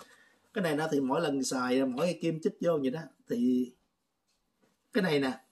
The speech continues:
cái này để chấm vô lấy máu mình ra để mà thử, để đo được,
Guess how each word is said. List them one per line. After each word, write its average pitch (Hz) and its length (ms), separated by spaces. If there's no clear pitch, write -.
cái 165 80
này 143 120
để 123 200
chấm 190 220
vô 170 80
lấy 165 140
máu 175 240
mình 156 160
ra 139 180
để 123 240
mà 156 160
thử, 156 260
để 151 140
đo 143 200
được, 120 220